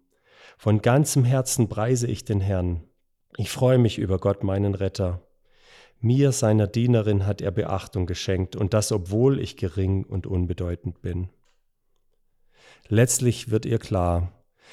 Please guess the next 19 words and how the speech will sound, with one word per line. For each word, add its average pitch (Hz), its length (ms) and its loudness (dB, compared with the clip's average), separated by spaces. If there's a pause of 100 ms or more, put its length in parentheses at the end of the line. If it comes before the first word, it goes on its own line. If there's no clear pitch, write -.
(120)
nicht 120 260 4
ich - 220 2
besuche 123 420 4
Elisabeth, 104 840 2 (200)
sondern 98 400 2
Gott - 400 0
besucht 92 520 -6
mich. - 600 -2 (440)
Ja, 101 360 -2
mich 98 720 0 (640)
und 95 240 -4
dich. - 420 -8 (720)
Er - 120 -2
hat 104 140 2
die 110 80 4
Niedrigkeit 120 840 4
seiner 98 340 4
Magd 92 540 0
gesehen, 87 680 0